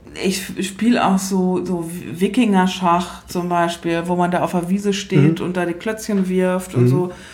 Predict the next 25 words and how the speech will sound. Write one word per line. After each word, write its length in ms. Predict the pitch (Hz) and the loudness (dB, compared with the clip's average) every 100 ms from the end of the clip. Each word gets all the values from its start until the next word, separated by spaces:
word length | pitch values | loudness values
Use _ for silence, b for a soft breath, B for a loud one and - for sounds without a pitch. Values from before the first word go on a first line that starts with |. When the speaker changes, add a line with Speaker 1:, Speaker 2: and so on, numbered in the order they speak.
| B B B B | B B B B
Speaker 1:
Sowas 340 | 185 185 175 | 0 2 2
finde 180 | - 190 | 2 2
ich 140 | 180 - | 2 0
auch 160 | 180 | -2
ganz 240 | 160 156 - | -4 -4 -4
gut. 260 | 151 151 | -4 -4
Auch 140 | - 180 | -4 0
eine 120 | 180 | 0
Zeit 260 | 190 147 175 | 0 -2 0
lang 180 | 170 | -2
sehr 160 | 175 175 | -2 -4
viel 140 | 190 | -4
Brettspiele 640 | 175 180 233 - 226 208 202 | -4 -2 -2 -4 -4 -2 -2
gespielt. 1000 | 208 - - 190 196 196 196 196 196 220 214 | -2 -6 -4 2 4 4 4 2 -2 -12 -10
Und 220 | - 190 185 B B B | -4 -2 -4 B B B
ich 180 | - 190 | -6 -4
mag 340 | 160 190 240 285 | 0 2 2 0
es 120 | - | -4
einfach 440 | - 190 202 214 - | -4 -4 -2 -2 2
auch, 420 | 185 202 190 175 | 4 4 0 0
weil 220 | 175 185 | 0 2
es 300 | 196 196 - _ _ - | 0 -4 -12 _ _ -8
sowas 460 | 175 190 196 196 | -2 0 0 -2
Geselliges 640 | 190 180 202 214 156 156 - | -2 0 0 0 -2 -2 -6
hat. 260 | 135 - | -8 -10